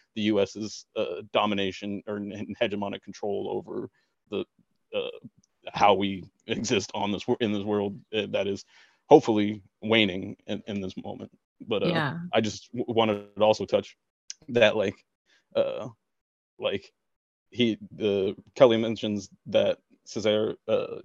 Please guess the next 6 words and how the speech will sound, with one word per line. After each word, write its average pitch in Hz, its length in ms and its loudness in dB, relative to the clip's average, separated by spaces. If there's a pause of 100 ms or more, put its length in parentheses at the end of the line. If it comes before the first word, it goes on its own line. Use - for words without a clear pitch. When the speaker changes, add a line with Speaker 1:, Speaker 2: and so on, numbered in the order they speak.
Speaker 1:
demonstrates, 110 800 -2 (320)
uh, - 260 -4 (440)
how, 104 480 0 (300)
uh, 101 220 -4
colonialism 104 880 2
works, 107 460 -2